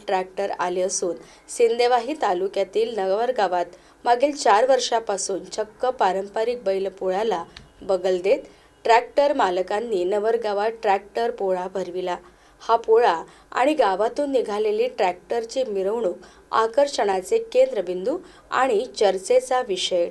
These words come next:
ठरत आहे. शेतकऱ्यांचे शेती मशागतीचे साधन म्हणून अनादी काळापासून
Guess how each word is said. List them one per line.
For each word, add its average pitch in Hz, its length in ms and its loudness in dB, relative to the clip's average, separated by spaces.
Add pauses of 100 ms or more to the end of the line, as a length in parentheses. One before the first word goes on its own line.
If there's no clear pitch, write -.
ठरत 180 340 -8
आहे. 180 560 -8 (240)
शेतकऱ्यांचे 254 880 4
शेती 240 440 2
मशागतीचे 202 800 -2
साधन 190 480 -4
म्हणून 190 340 -4 (380)
अनादी 254 460 2
काळापासून 190 680 -2